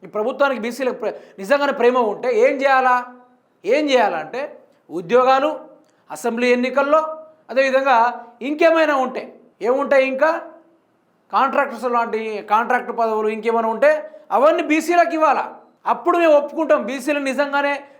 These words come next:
ప్రేమించే ప్రభుత్వము కాంగ్రెస్ ప్రభుత్వం అని. ఇదంతా డ్రామా మిత్రులారా, ఇదంతా డ్రామా. రాబోయే రోజుల్లో రేవంత్ రెడ్డి నెత్తి మీద చేసుకునేటట్టుగా కోర్టులు చేస్తే మీరు చూడండి. రేపు విచారణ జరుగుతుంది, రేపే తుది నిర్ణయం విడుదలవుతుంది.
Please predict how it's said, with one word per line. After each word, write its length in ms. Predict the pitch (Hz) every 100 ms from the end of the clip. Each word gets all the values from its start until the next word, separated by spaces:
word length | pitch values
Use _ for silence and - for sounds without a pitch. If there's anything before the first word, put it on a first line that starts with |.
| _
ప్రేమించే 480 | 233 285 285 285 294
ప్రభుత్వము 560 | 269 247 277 - 285 330
కాంగ్రెస్ 460 | 302 269 277 262
ప్రభుత్వం 360 | 254 233 233 190
అని. 140 | 131 110 _ _ _ _ _ _ 160
ఇదంతా 260 | 240 -
డ్రామా 380 | 185 180 196 254
మిత్రులారా, 460 | 208 - 117 107 120 - 170
ఇదంతా 260 | 208 202
డ్రామా. 600 | 175 170 175 160 180 156 117 - _ _ _ -
రాబోయే 460 | 170 254 311 302
రోజుల్లో 340 | 294 277 285 311
రేవంత్ 420 | 269 277 294 277
రెడ్డి 160 | 277
నెత్తి 240 | 254 254 277
మీద 120 | 285 277 277
చేసుకునేటట్టుగా 920 | 262 269 262 262 254 240 262 269 - - - _
కోర్టులు 360 | 247 294 302 302
చేస్తే 300 | 262 262 285
మీరు 160 | 254
చూడండి. 380 | 214 214 185 123 - _ _
రేపు 340 | 170 214 285 349
విచారణ 420 | 277 262 311 302
జరుగుతుంది, 560 | 220 - 302 294 277 311
రేపే 320 | 220 240 302 339
తుది 200 | 302 277
నిర్ణయం 400 | 269 262 262 240
విడుదలవుతుంది. 640 | 214 233 233 226 240 277